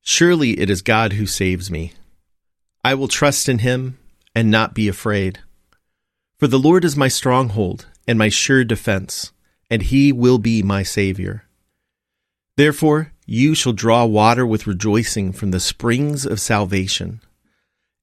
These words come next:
And on that day you shall say, "Give thanks to the Lord and call upon his name.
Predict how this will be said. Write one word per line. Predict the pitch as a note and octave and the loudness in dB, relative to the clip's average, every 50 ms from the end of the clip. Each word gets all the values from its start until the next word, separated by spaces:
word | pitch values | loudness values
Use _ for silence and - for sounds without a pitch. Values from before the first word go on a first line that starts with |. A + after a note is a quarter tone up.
| _ - | _ 0
And | B2+ A#2 A2+ - _ | 2 2 0 0 _
on | B2 C3 D3 D#3+ E3+ E3 | 2 2 4 4 4 4
that | D#3+ D3+ D3+ - A#2 | 4 2 2 0 0
day | A2+ B2 B2+ C3+ | 0 2 2 2
you | C3+ A#2+ A2+ A#2+ B2+ | 2 2 0 0 -2
shall | - - B2+ A#2 | -2 -2 -2 -2
say, | G#2 - - B2 A#2 A2 G2 F#2 F#2+ G#2 - - _ _ _ _ _ _ _ _ _ - - | -2 0 0 0 0 0 -2 -4 -6 -8 -14 -20 _ _ _ _ _ _ _ _ _ -4 0
"Give | B2+ D#3+ F3+ E3 | 2 2 4 2
thanks | - - E3 D#3+ E3 E3 - - | 0 0 0 2 2 0 -2 -4
to | - C3+ | -2 -2
the | A2 G#2+ G#2 | 0 0 0
Lord | G2 G2 F#2 F#2 F#2 | 0 0 -2 -2 -2
and | G2 G2 | -2 -4
call | - - C#3 C3+ C3+ C3 | -4 0 2 2 2 2
upon | B2 - - B2 A2+ A2 | 2 0 0 0 0 2
his | G#2 F#2+ F2+ F#2+ | 0 0 0 -2
name. | F#2+ G2 G2 F#2 F#2+ G#2+ G#2+ | -2 -2 -2 -2 -4 -6 -8